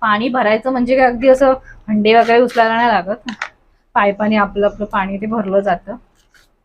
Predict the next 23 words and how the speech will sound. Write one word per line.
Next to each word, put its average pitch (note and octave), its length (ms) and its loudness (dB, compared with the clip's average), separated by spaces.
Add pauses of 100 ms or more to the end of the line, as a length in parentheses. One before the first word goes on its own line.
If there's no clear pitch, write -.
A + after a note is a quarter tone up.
(760)
आणि A3 140 -2
आता G#3+ 260 0
पाणी A#3 300 -2
ना C4+ 140 0
जरा B3 200 2
कडूळ A#3+ 500 -2
पण B3 120 0
येतंय G3 280 -4
ना A#3+ 140 -2
सर्व A3+ 320 -2 (580)
पावसामुळे, G#3 640 0 (420)
त्यामुळे A#3+ 280 2
मी D4 160 4
लवकर C#4+ 400 2
भरत C4 360 2
नाही, G3 220 0
जरा A3 240 4
आधी A3+ 200 0
टाकी B3+ 360 -4
भरून B3+ 300 2
देते C4 400 2 (480)
आणि A3 240 0
मग C4 240 2